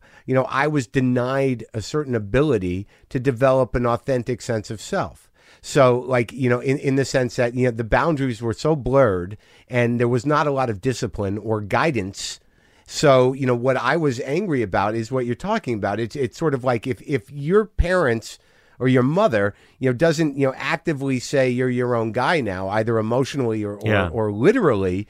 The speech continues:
Speaker 1: that, you know, you're sort of incomplete. You know, you, you don't, you know, there's no, there's no separation. And, and if your mother's a nut job or selfish or whatever, you know, just that fucking anger of these needs not being met anymore.
Speaker 2: Yeah.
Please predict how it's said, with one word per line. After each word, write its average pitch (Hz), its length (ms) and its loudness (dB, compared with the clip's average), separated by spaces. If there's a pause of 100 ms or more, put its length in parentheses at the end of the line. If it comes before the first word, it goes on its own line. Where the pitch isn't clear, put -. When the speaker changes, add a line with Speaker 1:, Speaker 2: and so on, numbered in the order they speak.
(400)
Speaker 1:
that, 160 240 4
you 175 80 4
know, 185 100 2
you're 185 200 -2
sort 208 240 0
of 185 100 0
incomplete. 180 800 -2
You 131 140 0
know, 139 80 4
you, 139 220 2
you 156 200 0
don't, 165 320 4
you 147 100 2
know, 143 60 4
there's 139 240 0
no, 160 400 2 (240)
there's 139 180 -2
no 170 120 2
separation. 147 640 0
And, 127 240 0
and 135 180 2
if 131 140 -2
your 143 100 2
mother's 135 360 0
a 131 80 0
nut 139 220 -2
job 123 300 0
or 113 80 -2
selfish 135 480 -2
or 117 80 -6
whatever, 123 540 0 (240)
you 147 160 2
know, 147 100 -2
just 180 300 2
that 156 240 0
fucking 147 320 -2
anger 147 400 -4
of 120 80 -6
these 120 180 -6
needs 127 400 -4
not 123 200 -2
being 110 200 -4
met 151 200 -2
anymore. 90 560 -4
Speaker 2:
Yeah. 98 300 0